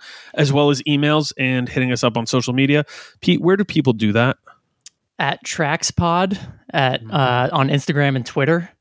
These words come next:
Speaker 2: And then you can email us at trackspod at gmail dot com. And, uh, we love getting your emails. You guys know that we did a, if you're,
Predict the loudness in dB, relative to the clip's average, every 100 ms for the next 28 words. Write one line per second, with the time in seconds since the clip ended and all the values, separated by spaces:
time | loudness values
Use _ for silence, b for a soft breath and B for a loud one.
0 | _ _ _ -6 -2 2 2 2 -2 -2
1 | 0 2 2 2 0 -2 -4 -6 -8 -10
2 | -10 -10 -6 -4 -4 -6 -4 -2 -2 -4
3 | -8 _ B B B B B -6 -6 -4
4 | -4 -2 -2 -2 -4 -6 -4 -4 -6 -10
5 | _ b b b b b b -4 -2 -2
6 | -2 -2 0 0 0 -2 -2 -6 -10 -8
7 | -4 0 0 0 -2 -4 -4 -4 -2 0
8 | 2 2 0 -2 -4 -2 0 0 2 2
9 | 0 -2 -4 -2 0 0 0 2 4 2
10 | -2 -4 -2 2 2 2